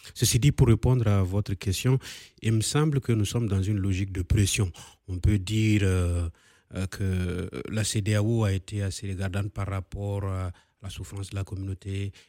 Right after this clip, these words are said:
et que la diplomatie malienne a réussi à desserrer l'étau pour un temps soit peu, un peu de temps, et que la situation, hein, de bras de fer, on en sort puisque toutes les crises finissent autour d'une table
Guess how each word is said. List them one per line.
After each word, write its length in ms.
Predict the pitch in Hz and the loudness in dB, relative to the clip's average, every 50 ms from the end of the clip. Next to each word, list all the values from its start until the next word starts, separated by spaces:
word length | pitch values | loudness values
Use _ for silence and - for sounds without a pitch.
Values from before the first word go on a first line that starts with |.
| _ - | _ -16
et 100 | 95 95 | -16 -16
que 100 | - - | -12 -10
la 120 | 107 95 95 | -8 -8 -6
diplomatie 520 | 87 95 - - 98 98 98 90 - - | -8 -8 -8 -8 -8 -6 -6 -8 -8 -6
malienne 380 | 98 98 95 90 104 104 101 98 | -6 -4 -4 -2 -2 -2 -2 0
a 80 | 98 | -2
réussi 500 | 95 98 98 95 - - - - 110 110 | 0 0 0 0 -2 -4 -4 -2 0 2
à 120 | 104 98 98 | 2 2 2
desserrer 440 | 92 104 98 - - - 104 107 104 | 0 -2 -2 -2 -2 -4 -2 -2 -2
l'étau 460 | 95 98 98 92 _ - 107 104 98 | -2 -2 -4 -4 _ -6 -4 -4 -4
pour 240 | - - 104 101 104 | -4 -6 -4 -2 -2
un 140 | 98 92 | -2 -2
temps 240 | 92 - 104 104 104 | -2 -4 -4 -4 -4
soit 260 | 95 - - 104 98 | -4 -4 -4 -6 -6
peu, 240 | 87 - 107 104 104 | -4 -4 -2 -2 -2
un 80 | 101 98 | -2 0
peu 180 | - 104 104 | 0 0 0
de 120 | 98 101 98 | 2 0 -2
temps, 340 | - - 104 104 104 104 104 - - - - _ - | 0 0 0 0 2 0 -2 -4 -10 -18 -20 _ -8
et 140 | - 104 104 | -6 -4 -4
que 140 | - - 113 | -4 -4 -4
la 160 | 101 104 101 | -4 -4 -4
situation, 840 | - - 104 - 117 110 101 - - 113 110 110 110 107 104 98 - - - _ - | -6 -8 -10 -6 -4 -4 -2 -2 -2 -2 -2 0 0 0 -2 -4 -6 -12 -20 _ -12
hein, 100 | - 101 | -10 -8
de 120 | 95 90 98 | -6 -4 -2
bras 220 | 95 - 110 110 | 0 2 2 2
de 100 | 101 104 | 2 2
fer, 400 | 95 - - 113 107 107 104 104 101 | 0 0 2 4 6 6 6 6 4
on 180 | 95 95 98 | 2 2 0
en 120 | 101 101 101 | 0 0 0
sort 300 | - - 113 110 110 101 | -2 0 0 0 0 0
puisque 260 | - - - - 110 | -2 -6 -6 -6 -8
toutes 180 | - 117 104 - | -6 -6 -6 -4
les 140 | 107 104 95 | -4 -4 -4
crises 260 | - 101 110 104 - | -4 -4 -6 -6 -6
finissent 300 | - 107 104 107 - - | -6 -6 -6 -6 -6 -6
autour 300 | 110 95 - - 113 101 | -8 -8 -8 -8 -10 -8
d'une 280 | 95 98 101 98 92 | -6 -6 -6 -6 -6
table 380 | - 101 104 107 107 104 104 | -4 -2 0 0 0 0 -2